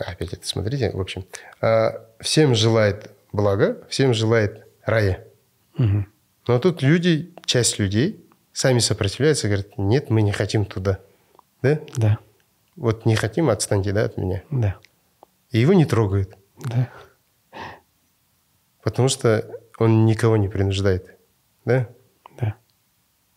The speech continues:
Speaker 1: Для меня, вот, знаете, этот вот момент такой был удивительный, когда я, э, ну вот в Коране, да, как Аллах Тааля обращается к пророку Мухаммаду, саллаллаху алейхи ва саллям, да?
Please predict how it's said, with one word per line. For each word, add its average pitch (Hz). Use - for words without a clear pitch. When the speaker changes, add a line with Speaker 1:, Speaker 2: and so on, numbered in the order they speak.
Speaker 1:
Для 123
меня, 139
вот, 117
знаете, 156
этот 110
вот 110
момент 113
такой 123
был 101
удивительный, 110
когда 107
я, 101
э, 104
ну 123
вот 113
в -
Коране, 117
да, 107
как -
Аллах 98
Тааля 101
обращается 98
к -
пророку 98
Мухаммаду, 98
саллаллаху -
алейхи 107
ва 101
саллям, 101
да? 113